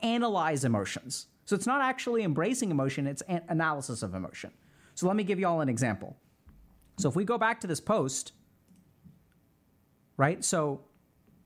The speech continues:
look at what this, what they're doing. Not having a major, uh,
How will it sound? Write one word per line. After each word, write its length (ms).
look 240
at 80
what 160
this, 200
what 180
they're 100
doing. 320
Not 260
having 300
a 40
major, 360
uh, 120